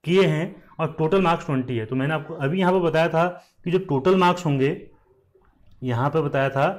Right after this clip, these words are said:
कि जो टोटल मार्क्स होंगे उन्हें हम कैसे कैलकुलेट कर सकते हैं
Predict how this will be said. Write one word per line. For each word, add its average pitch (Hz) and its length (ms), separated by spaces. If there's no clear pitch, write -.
कि 156 60
जो 175 100
टोटल 151 320
मार्क्स 170 300
होंगे 135 260
उन्हें 165 240
हम 185 80
कैसे 170 280
कैलकुलेट 143 380
कर 139 80
सकते 127 260
हैं 139 360